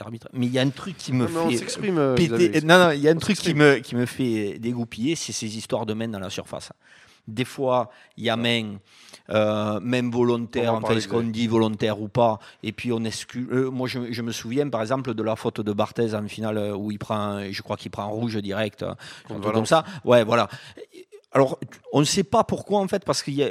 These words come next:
Speaker 1: j'ai l'impression qu'il y a, euh, rentre dans la ligne de mire, en fait, euh, ben, l'appréciation de l'arbitre, hein, de le, de sortir un rouge ou de pas le sortir. Alors, je suis d'accord quand le, quand le gars s'amasse seul,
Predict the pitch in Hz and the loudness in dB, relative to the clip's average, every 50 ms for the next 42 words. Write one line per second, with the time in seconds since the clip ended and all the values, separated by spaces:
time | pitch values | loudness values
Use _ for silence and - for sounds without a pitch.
0 | 120 127 123 117 120 127 147 151 165 147 160 135 - 220 220 214 - - - 139 | 2 2 2 2 2 0 0 0 0 0 -2 0 0 0 0 -2 -2 -2 2 4
1 | 127 123 117 113 113 104 78 71 - - _ _ _ - - - - - - - | 6 6 6 6 4 2 -2 -6 -12 -20 _ _ _ -20 -20 -18 -18 -18 -18 -18
2 | - - - - - - 120 120 160 170 180 170 - - - 131 117 117 104 110 | -20 -20 -20 -14 -10 -8 -4 -2 -2 -2 -2 -4 -6 -4 -2 -2 -2 -2 -2 -4
3 | 113 120 117 113 117 117 120 123 - - - - - - - 123 131 143 139 135 | -4 -2 -2 0 -2 -2 -2 -4 -8 -12 -18 -20 -16 -10 -8 -6 -6 -6 -6 -6
4 | 131 127 123 117 113 113 113 117 135 170 208 208 208 214 202 - 113 110 - 156 | -6 -4 -4 0 0 2 2 2 0 -2 -2 -4 -6 -8 -8 -10 -8 -4 -4 -4
5 | 180 - - - _ - - - - - - - 120 120 117 117 117 113 113 113 | -4 -4 -8 -20 _ -20 -20 -20 -20 -14 -2 2 4 6 6 6 6 4 4 2
6 | 113 104 92 123 127 135 139 - - - 175 - - 165 - - - 156 127 127 | 2 0 2 2 2 4 2 2 2 0 0 2 2 2 2 2 2 2 2 4
7 | 120 117 107 - 139 185 190 - 202 196 202 202 _ _ - - - 131 127 117 | 4 2 2 2 0 -4 -2 -2 -4 -4 -4 -4 _ _ -20 -20 -16 -8 -2 2
8 | 131 135 147 151 - - 123 131 123 - - - 143 - - - 139 113 110 110 | 4 4 4 4 2 2 2 2 2 4 4 2 0 0 0 -2 0 2 2 2
9 | 110 123 165 190 180 202 202 202 - _ _ _ _ - 139 127 123 127 123 120 | 0 0 -2 -4 -4 -6 -8 -10 -12 _ _ _ _ -12 -10 -6 -2 -2 -2 0
10 | 160 156 147 127 - 123 - - - 104 - _ _ _ _ _ _ _ - 110 | 0 0 -2 -2 -4 -8 -10 -10 -12 -14 -14 _ _ _ _ _ _ _ -8 -6
11 | 113 101 117 - - - 135 123 - - 131 127 123 - - 151 131 - - 110 | -6 -6 -8 -10 -6 -2 -2 -2 0 0 2 2 2 4 2 0 0 0 -2 -4
12 | 104 107 110 - 110 - - 107 107 110 107 113 120 117 - 127 107 104 101 104 | -4 -4 -4 -6 -8 -8 -8 -8 -6 -6 -6 -4 -6 -6 -6 -8 -10 -10 -10 -10
13 | 101 - - 117 113 110 117 | -12 -10 -8 -8 -8 -8 -10